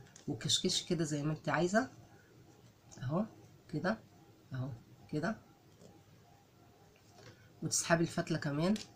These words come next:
كده وتكشكشي كده لحد ما توصلي، آه، للمستوى اللي انت عايزاه. تمام. آه، دي، آه، حته قماشه خفيفه شويه، بصي اتكشكشت اكتر،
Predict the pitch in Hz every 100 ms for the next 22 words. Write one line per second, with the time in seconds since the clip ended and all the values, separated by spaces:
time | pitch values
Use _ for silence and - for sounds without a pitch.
0 | - - - - 156 156 233 - - -
1 | - - - 135 - 180 - 165 175 196
2 | 170 208 196 190 175 151 190 208 233 -
3 | - - - - - - 156 156 156 156
4 | - 185 226 202 190 - 143 127 127 113
5 | - - - - - - - - - 147
6 | 208 247 - - - - 151 156 156 240
7 | 233 180 170 156 - 208 - 202 175 160
8 | 151 - 156 190 - 160 147 - 143 202
9 | 196 180 185 208 240 208 196 - 220 170
10 | - 156 - 190 190 180 - 165 - 135
11 | 117